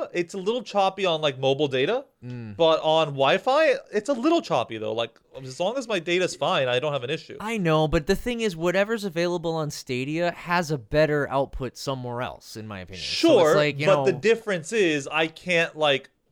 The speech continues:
Speaker 1: play it on my T V and then go to my, go to j-, go to work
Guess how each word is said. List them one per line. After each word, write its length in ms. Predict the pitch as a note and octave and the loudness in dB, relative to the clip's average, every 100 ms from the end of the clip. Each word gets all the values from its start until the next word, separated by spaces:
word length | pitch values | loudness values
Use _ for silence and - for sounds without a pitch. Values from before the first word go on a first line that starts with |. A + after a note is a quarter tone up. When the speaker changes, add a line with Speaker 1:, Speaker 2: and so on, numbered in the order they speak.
| _ | _
Speaker 1:
play 260 | E3+ E3+ | 2 4
it 60 | E3+ | 6
on 140 | D#3 | 4
my 120 | D3 C3+ | 2 0
T 280 | - G#3 | 0 -4
V 260 | D#3 C3+ C3 | -4 -4 -2
and 160 | C3+ C#3+ | -2 0
then 180 | C#3+ C3+ | -2 2
go 240 | D3 D3 | 4 4
to 180 | C3 C#3 | 0 -6
my, 240 | B2 B2 A2+ - | -4 -4 -6 -12
go 180 | B2 C#3+ | -2 0
to 80 | C3+ | 0
j-, 140 | B2 B2 C3+ | -4 -6 -6
go 140 | B2+ C#3 | -2 -2
to 80 | |
work 400 | B2 F#3+ D3 C#3+ | 0 2 2 0